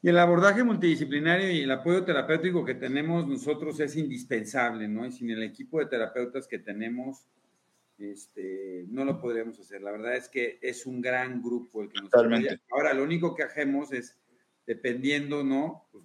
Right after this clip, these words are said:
Speaker 1: va con, puede ir con una psicóloga, terapeuta de lenguaje, física, motriz, etcétera, etcétera, etcétera. Este, eh, bueno, y en México, la Sociedad Mexicana de Neurología Pediátrica, entren a la página de la Sociedad Mexicana de Neurología Pediátrica, hay excelentes médicos y excelentes doctores,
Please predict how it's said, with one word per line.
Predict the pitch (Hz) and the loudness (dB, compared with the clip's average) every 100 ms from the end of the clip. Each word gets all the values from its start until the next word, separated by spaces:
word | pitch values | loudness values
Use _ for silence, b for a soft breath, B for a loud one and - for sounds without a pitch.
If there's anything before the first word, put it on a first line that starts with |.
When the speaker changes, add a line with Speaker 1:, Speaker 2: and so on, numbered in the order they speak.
| - | -6
Speaker 1:
va | 113 - | -6 -4
con, | 120 117 110 - | -6 -6 -8 -6
puede | 123 120 | -4 -4
ir | |
con | 117 | -4
una | 117 | -6
psicóloga, | 110 - 135 135 131 123 120 117 | -8 -4 2 2 4 2 0 -2
terapeuta | 104 104 | -6 -6
de | 101 | -8
lenguaje, | 98 107 123 123 113 | -8 -2 0 0 -4
física, | 101 123 123 120 101 | -12 -12 -12 -12 -12
motriz, | 95 92 117 120 | -12 -12 -10 -8
etcétera, | 117 98 104 110 | -10 -12 -14 -14
etcétera, | 101 104 113 | -16 -16 -18
etcétera. | 110 139 135 _ _ _ _ _ - | -8 -6 -8 _ _ _ _ _ -6
Este, | 117 117 113 - 123 120 120 120 117 117 123 - _ _ _ _ _ | -2 -2 -4 -6 -2 0 0 0 0 0 -2 -10 _ _ _ _ _
eh, | 120 127 151 | -10 -10 2
bueno, | 180 175 160 | 4 4 0
y | 160 156 156 131 | -4 -2 -2 0
en | 139 - 143 147 | -2 0 0 2
México, | 170 175 185 170 151 | 2 2 -2 -2 0
la | |
Sociedad | 123 110 139 147 | 0 -2 0 0
Mexicana | 156 131 - 143 143 | -2 -6 -4 -2 0
de | 135 | -2
Neurología | 123 110 123 127 | -2 -4 -6 -4
Pediátrica, | 131 127 135 131 120 - | -2 -2 -4 -6 -10 -2
entren | 147 160 165 165 151 139 | 2 4 4 0 -2 -2
a | 117 | -2
la | 107 | -4
página | 135 135 135 113 | -6 -8 -8 -10
de | |
la | - | -12
Sociedad | - 120 | -8 -8
Mexicana | 123 120 117 | -8 -8 -8
de | 110 | -6
Neurología | 107 110 | -10 -8
Pediátrica, | 120 110 117 127 - _ _ _ | -6 -6 -8 -12 -14 _ _ _
hay | 127 135 | 0 0
excelentes | 135 139 127 127 131 120 | 0 -4 -4 -2 -4 -4
médicos | 131 127 127 123 | -4 -4 -4 -4
y | 110 | -6
excelentes | - 110 113 113 110 | -8 -8 -8 -8 -12
doctores, | 104 - 120 120 123 | -12 -8 -6 -6 -12